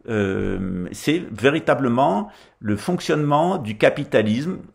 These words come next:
Le capitalisme est un système vicieux qui est interdit par le monothéisme abrahamique, c'est-à-dire quand vous êtes juif, chrétien, musulman et même bouddhiste, et même dans l'hindouisme, il y a des restrictions, et même dans le taoïsme, le capitalisme, en particulier le capitalisme boursier, spéculateur,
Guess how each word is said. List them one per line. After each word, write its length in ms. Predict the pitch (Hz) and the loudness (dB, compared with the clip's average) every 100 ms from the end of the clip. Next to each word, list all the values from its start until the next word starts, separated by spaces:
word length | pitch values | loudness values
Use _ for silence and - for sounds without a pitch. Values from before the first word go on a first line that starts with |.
| - | -6
Le 120 | 110 | 0
capitalisme 520 | 117 - 123 131 139 | 0 0 2 0 2
est 140 | 127 104 | -4 -4
un 80 | |
système 380 | 104 101 - 113 | -4 -6 -2 -2
vicieux 680 | 92 92 156 - - 131 139 | -4 -6 -8 -10 -4 -2 -2
qui 120 | 143 | -4
est 120 | 113 | -4
interdit 340 | 131 151 131 139 | -2 -2 -4 -2
par 140 | 127 | -2
le 80 | 110 | 0
monothéisme 640 | 110 107 110 110 120 110 | 0 0 -2 -6 -4 -4
abrahamique, 600 | 117 104 107 104 104 165 | -2 -2 -2 0 -2 -4
c'est-à-dire 240 | - 107 104 | -8 -10 -6
quand 120 | 113 | -4
vous 100 | 110 | -2
êtes 140 | 113 - - - | -4 -6 -20 -14
juif, 300 | 101 113 143 | -4 -4 -4
chrétien, 320 | - 123 - 123 | -4 -6 -2 -2
musulman 440 | 123 113 123 - | -2 -2 -2 -2
et 100 | 113 | 0
même 260 | 104 135 151 | 0 0 -2
bouddhiste, 640 | 117 104 107 156 180 156 - - - | -4 -2 0 -2 -6 -10 -12 -20 -4
et 80 | 110 | 2
même 220 | 127 165 | 4 4
dans 140 | 147 | 2
l'hindouisme, 520 | 135 127 120 123 120 117 | 2 0 0 -4 -4 0
il 60 | |
y 60 | 107 | 0
a 60 | |
des 100 | 104 | 0
restrictions, 500 | 107 110 - 104 127 - | -2 -6 -6 -6 -6 -2
et 80 | 113 | 0
même 260 | 110 147 | 2 0
dans 120 | 143 127 | 0 -2
le 100 | 117 | 0
taoïsme, 500 | 107 98 107 143 170 - - | 2 2 0 -4 -6 -14 -10
le 140 | 104 | -4
capitalisme, 760 | 110 151 147 139 135 127 131 120 | 2 2 2 2 4 4 0 -2
en 100 | 101 | -2
particulier 420 | - 107 107 127 | -2 -4 -8 -6
le 80 | 95 | -2
capitalisme 560 | 98 - 101 104 92 92 | -4 -4 -4 -2 -2 -6
boursier, 580 | 92 104 - 110 131 135 - - | -8 -10 0 2 2 -2 -18 -20
spéculateur, 960 | - - 131 139 113 101 - 120 131 | -18 -6 -4 4 6 6 6 4 2